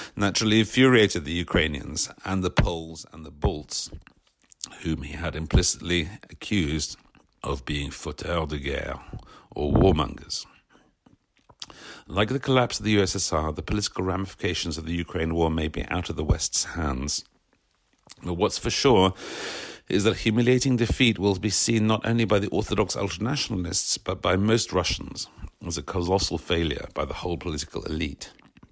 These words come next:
They will be angry, and that elite will try to defend itself. How will the men at the top of the Kremlin keep the ultranationalists in check and out of power? By making concessions to the West, releasing political prisoners,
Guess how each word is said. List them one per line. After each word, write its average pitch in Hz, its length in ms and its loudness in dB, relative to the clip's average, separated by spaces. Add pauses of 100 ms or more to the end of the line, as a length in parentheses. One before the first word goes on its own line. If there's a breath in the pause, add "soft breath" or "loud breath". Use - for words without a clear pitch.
(600)
They 78 120 -2
will 78 160 -2
be 73 140 -2
angry, 87 540 0 (1080 loud breath)
and 90 160 0
that 101 140 4
elite 110 320 4
will 98 120 4
try 107 260 4
to 98 100 -6
defend 123 400 0
itself. - 500 -8 (960)
How - 280 -2
will 151 220 6
the 117 80 4
men 104 220 6
at - 80 -2
the 78 60 -8
top 90 240 0
of 85 60 0
the 73 60 -2
Kremlin 82 480 2 (520 loud breath)
keep 123 300 2
the - 100 -6
ultranationalists 82 960 0
in 76 100 -2
check - 460 -6
and 78 80 -4
out 73 160 -4
of - 100 -16
power? - 380 2 (1400 loud breath)
By 98 120 2
making 110 360 2
concessions 107 600 2
to - 80 -4
the 92 120 2
West, 90 480 2
releasing 98 640 0
political - 380 2
prisoners, 90 640 -2